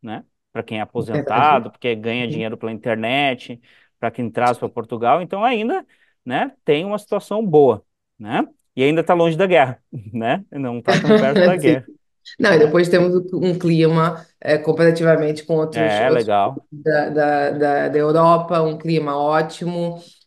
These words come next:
Speaker 2: é, enfim, acessos a todos, a, a todos os continentes diretamente, é, boa comida, boa, é, segura-, níveis de segurança completamente diferentes do,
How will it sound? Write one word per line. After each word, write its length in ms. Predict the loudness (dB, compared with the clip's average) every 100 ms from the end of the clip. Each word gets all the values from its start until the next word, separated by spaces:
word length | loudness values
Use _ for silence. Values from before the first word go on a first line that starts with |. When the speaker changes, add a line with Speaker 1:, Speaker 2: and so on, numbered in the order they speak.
| _
Speaker 2:
é, 760 | 2 4 6 4 2 -2 -4 -6
enfim, 540 | -4 0 2 0 -4 -12 -8
acessos 760 | -6 0 4 4 2 -4 -4
a 80 | -4
todos, 540 | -2 -2 -2 -4 -8 -6
a, 520 | 0 0 0 -4 -8 -14 -20 -18
a 80 | -8
todos 220 | -2 -2
os 80 | -2
continentes 600 | -2 -2 -2 0 0 -2 -6
diretamente, 1120 | -4 -2 0 0 0 2 2 0 -4 -8 -8 -10 -16 _ -6
é, 260 | -2 0 0 0 -2 -4 -8 _
boa 500 | -8 -2 4 4 4
comida, 580 | 0 0 2 2 2 2
boa, 300 | 2 2 4
é, 340 | 2 -2 -6 -6
segura-, 380 | -4 0 2
níveis 360 | 2 0 0 -2
de 60 | -4
segurança 880 | -4 -2 -2 -2 -4 -6 -6 -6 -14 _
completamente 640 | -4 2 2 4 0 -2 -6
diferentes 640 | -6 -2 0 -2 -6 -12
do, 320 | -4 -2 0